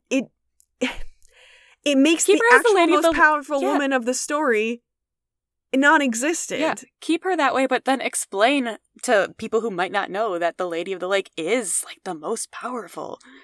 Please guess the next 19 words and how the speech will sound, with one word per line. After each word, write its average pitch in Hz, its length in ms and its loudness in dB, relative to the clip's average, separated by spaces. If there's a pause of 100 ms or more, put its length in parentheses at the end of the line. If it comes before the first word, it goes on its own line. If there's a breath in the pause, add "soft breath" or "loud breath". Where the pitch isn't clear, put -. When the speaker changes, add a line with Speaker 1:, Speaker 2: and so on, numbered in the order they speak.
(140 soft breath)
Speaker 1:
Yeah. 349 380 4 (520 soft breath)
And 311 140 2
also, 330 260 2
like, 254 360 0 (2000)
in, 254 140 -2 (100)
<sighs> 262 80 -2 (1700 loud breath)
she - 300 4
could 311 300 4
not 285 300 2
be 247 260 0
Arthur 185 540 -2 (380)
and 226 140 4
have 202 280 0
been 208 160 6
a 196 100 2
woman 175 540 -2 (720)
in 208 200 4
those 180 240 2
times 147 480 -4